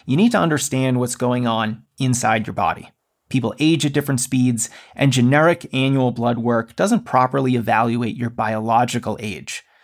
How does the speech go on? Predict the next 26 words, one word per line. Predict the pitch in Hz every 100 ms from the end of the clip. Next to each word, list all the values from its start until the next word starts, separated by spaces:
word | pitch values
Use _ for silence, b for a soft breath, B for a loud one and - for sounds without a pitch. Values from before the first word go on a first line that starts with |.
| b b b
But | 120 120
Inside | 147 156 - 139 131
Tracker | - 110 113 110
does. | 107 90 90 - - _ _ _ _ _
Inside | - 156 175 185
Tracker | 175 147 135 131 123
is | 120
a | 113
truly | - 139 131 123
personalized | 123 120 117 117 113 107 104 104 -
nutrition | 113 107 151 156 151 135
and | 135 151
performance | 143 123 135 127 120 -
system | 104 - - - b b b
designed | - 117 127 131 127 120
to | -
extend | 107 - - 139 151 156
your | 131
health | 117 113 110
span | - 110 104 104 -
and | - 110
slow | - 127 127
down | 135 120 107 104 - b b
the | 120
aging | 110 110 104
process. | 107 101 92 - 90 -